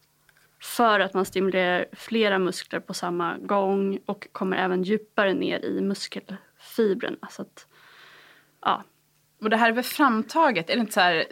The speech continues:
Speaker 2: Usain
Speaker 1: Schweiz.
Speaker 2: Bolt eller någon så här?
Speaker 1: Ja, alltså
Speaker 2: Det
Speaker 1: det
Speaker 2: finns
Speaker 1: är
Speaker 2: ju någon s-, någon, eh, att det är verkligen, eh, typ elitidrottare som har tagit
Speaker 1: Precis,
Speaker 2: fram det.
Speaker 1: eftersom det inte, det bara går på musklerna och inte som tynger på ligament och, eh, sådär,
Speaker 2: Just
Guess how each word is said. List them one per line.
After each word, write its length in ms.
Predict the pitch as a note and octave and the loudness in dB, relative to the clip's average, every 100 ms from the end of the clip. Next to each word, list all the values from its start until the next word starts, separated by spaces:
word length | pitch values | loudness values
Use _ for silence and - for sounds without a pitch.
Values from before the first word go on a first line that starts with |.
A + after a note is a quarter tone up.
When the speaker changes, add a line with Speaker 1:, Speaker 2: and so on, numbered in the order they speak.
| G#3+ | 2
Speaker 2:
Usain 160 | B3 G#3 | 4 4
Speaker 1:
Schweiz. 380 | A3+ B3+ F4 D#4+ | 6 8 8 6
Speaker 2:
Bolt 300 | F#3+ - G3+ | 4 2 4
eller 140 | F#3 | 4
någon 140 | F3+ F3 | 4 2
så 100 | F#3 | 4
här? 380 | D#3 C#3 - - - | 4 2 -2 -6 0
Speaker 1:
Ja, 500 | A3+ A3+ A#3 A3+ A#3 - | 2 4 6 4 2 2
alltså 160 | B3 B3+ | 0 2
Speaker 2:
Det 100 | B3+ | 4
Speaker 1:
det 60 | |
Speaker 2:
finns 160 | C#4 C4+ | 6 6
Speaker 1:
är 20 | |
Speaker 2:
ju 60 | C#4 | 6
någon 80 | A#3+ | 4
s-, 300 | - - - | 0 -6 -4
någon, 380 | A3+ G#3+ G3+ G3+ | 0 2 2 2
eh, 120 | F#3+ - | 0 0
att 140 | G#3+ | 0
det 60 | B3 | 2
är 60 | A#3 | 4
verkligen, 460 | G#3 G3+ F3+ F#3 | 2 2 -2 -4
eh, 200 | A#1 - F4+ G4 | -6 -6 -6 -8
typ 200 | - F#3 - - - | -2 -2 -2 -10 -2
elitidrottare 1300 | G3 G#3 G#3 F3+ - - F#3 F#3+ C4 - D#3 - | 0 4 4 4 -2 -4 -2 -2 -4 0 0 2
som 100 | C4 A#3 | 2 2
har 60 | F3 | 4
tagit 140 | B3+ | 4
Speaker 1:
Precis, 180 | - - | 4 2
Speaker 2:
fram 180 | A#3 - | 0 0
det. 80 | |
Speaker 1:
eftersom 300 | - A3 B3 | -2 2 4
det 60 | A#3+ | 4
inte, 680 | B3 B3 G#3 G3+ G3+ G#3 - | 4 2 2 2 2 2 0
det 180 | G#3 | 0
bara 240 | G3+ G#3+ G#3+ | 2 4 4
går 120 | G#3 | 2
på 100 | G#3 | 2
musklerna 560 | G#3+ B3 - - F#3+ F#3+ | 2 2 0 0 2 4
och 60 | |
inte 380 | G#3 G3 - G3 | 2 0 0 -4
som 440 | F#3+ F#3+ F#3 F#3 F#3 - - - | 0 0 2 2 0 -8 -20 -14
tynger 400 | - A3+ G#3+ G#3 | -2 2 4 4
på 300 | G3 G3+ F#3+ F#3 | 2 2 4 4
ligament 680 | F#3 F#3+ G3 G3+ F#3 F#3 - | 2 4 4 4 4 0 -4
och, 100 | G3+ | -6
eh, 60 | G3 - - - - - - - - - - | -8 -14 -14 -12 -8 -8 -8 -8 -8 -8 -8
sådär, 240 | - F3 | -2 0
Speaker 2:
Just 140 | F3 | 2